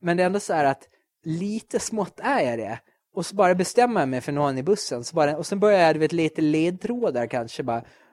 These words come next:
ja, lite så här som någon Sherlock Holmes eller något sånt där. Att bara, oj, det är lite hår på axeln. Hans fru har rött hår. Eh, och så, och så bara sitter, att jag tänker mig in i den här världen. Eller om jag går en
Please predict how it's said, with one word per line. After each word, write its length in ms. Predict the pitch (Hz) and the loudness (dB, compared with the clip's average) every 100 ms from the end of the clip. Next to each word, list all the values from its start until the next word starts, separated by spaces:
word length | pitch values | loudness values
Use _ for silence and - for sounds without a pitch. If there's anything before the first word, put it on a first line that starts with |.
| _ | _
ja, 320 | 151 151 147 139 | -6 -2 0 -2
lite 380 | 185 202 208 | -2 -4 -4
så 140 | 196 180 | -2 0
här 80 | 165 | 0
som 140 | 170 | -2
någon 100 | 151 | -4
Sherlock 400 | - 165 151 143 | 0 0 0 0
Holmes 580 | 180 180 170 151 139 131 | 2 4 4 2 -4 -6
eller 140 | 123 | -6
något 120 | 127 | -6
sånt 140 | 135 135 | -6 -2
där. 100 | - | -2
Att 60 | 131 | 0
bara, 240 | 135 139 | -2 2
oj, 220 | 160 135 - _ _ | 2 2 -2 _ _
det 80 | 143 | -4
är 80 | 139 | -2
lite 200 | 139 143 - | -2 -4 -4
hår 260 | 170 160 143 | 0 0 0
på 120 | 143 | -2
axeln. 540 | 143 - - 120 120 | -4 -6 -6 -4 -4
Hans 260 | 131 131 - | -6 -8 -10
fru 840 | - - - 147 151 151 147 139 | -16 -18 -12 -10 -4 -2 -2 -2
har 260 | 127 127 131 | -2 -4 -6
rött 380 | 139 131 _ - - | -6 -10 _ -18 -8
hår. 600 | 135 131 127 117 113 113 _ _ _ _ | -6 -6 -6 -6 -8 -14 _ _ _ _
Eh, 280 | 135 135 127 | -10 -6 -4
och 120 | 135 | -6
så, 120 | - 196 | -6 -6
och 100 | 165 | -6
så 100 | 180 | -4
bara 120 | 175 | -4
sitter, 400 | - 202 196 165 - - | -4 -6 -6 -6 -10 -10
att 140 | 160 | -4
jag 100 | 180 | -2
tänker 360 | - 196 175 175 | 0 -2 0 -2
mig 120 | 175 | -2
in 320 | 220 247 190 | -4 -4 -2
i 20 | |
den 120 | 131 147 | 0 2
här 80 | |
världen. 300 | 143 151 139 | 4 4 4
Eller 180 | 139 143 | 0 0
om 80 | 143 | 0
jag 140 | 151 156 | 0 0
går 220 | 170 151 | 0 2
en 240 | 139 135 | 0 -4